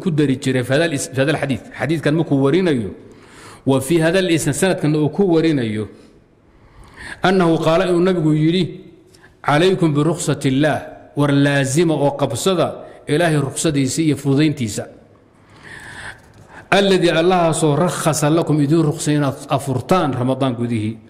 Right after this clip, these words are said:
ama التي رخص لكم." Rukhsadii, allatiina waa riwaayadka qaarkood, bacd nusq baa weliba allatii qoraya, ani alladii baa ii dhigan. Allatii cid ay u qoranta ma jira? Mise kulligiin alladii baa idiin dhigan? Allatii baa idiin dhigan, soo ma?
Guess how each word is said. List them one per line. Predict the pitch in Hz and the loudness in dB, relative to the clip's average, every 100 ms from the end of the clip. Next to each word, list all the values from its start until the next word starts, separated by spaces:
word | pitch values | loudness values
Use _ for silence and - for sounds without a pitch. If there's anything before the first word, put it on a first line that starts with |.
| - - | -16 -4
ama | 143 143 143 | 0 0 2
التي | 180 165 143 151 | 2 0 -2 -2
رخص | 131 123 - 135 135 | 0 -2 -4 -4 -2
لكم." | 135 131 120 120 - - - - | -2 -2 -4 -6 -16 -20 -14 -2
Rukhsadii, | 143 135 190 185 190 185 185 | -2 0 0 0 -2 -4 -6
allatiina | 139 131 127 147 131 | -2 0 0 0 0
waa | 120 | 0
riwaayadka | 120 135 131 | 0 -2 -2
qaarkood, | - 117 110 123 | -4 -4 -2 -4
bacd | 131 143 | -2 -2
nusq | 139 135 | -2 0
baa | 127 | 0
weliba | 135 127 | 2 0
allatii | 127 123 123 | -2 -2 -2
qoraya, | 135 120 120 117 - - | -2 -2 -4 -6 -10 -8
ani | 135 139 | -2 0
alladii | 135 131 123 | 0 0 0
baa | 117 | -2
ii | 117 | -2
dhigan. | 110 107 117 - - - - - - - | -2 -2 -4 -12 -20 -20 -20 -20 -20 -4
Allatii | 123 123 - 151 | -2 -2 0 -2
cid | 143 156 | 0 0
ay | |
u | 151 | 0
qoranta | 147 147 151 | 0 0 0
ma | 160 | 0
jira? | 123 104 - - - - - _ _ _ _ - - - - - - - - | -2 -4 -6 -18 -20 -20 -20 _ _ _ _ -20 -20 -20 -20 -20 -20 -20 -14
Mise | - 120 | -2 0
kulligiin | - 160 139 | 2 2 2
alladii | 127 131 151 139 | 2 2 4 2
baa | 127 | 2
idiin | 123 131 113 | 2 0 0
dhigan? | 92 - - - - - 170 - - - - - - - | -4 -10 -20 -20 -20 -18 -18 -18 -18 -18 -18 -20 -14 -2
Allatii | 131 131 127 160 | 0 2 2 2
baa | 147 135 | 2 2
idiin | 139 131 | 2 2
dhigan, | 127 | 2
soo | 120 151 | 2 2
ma? | 160 | 0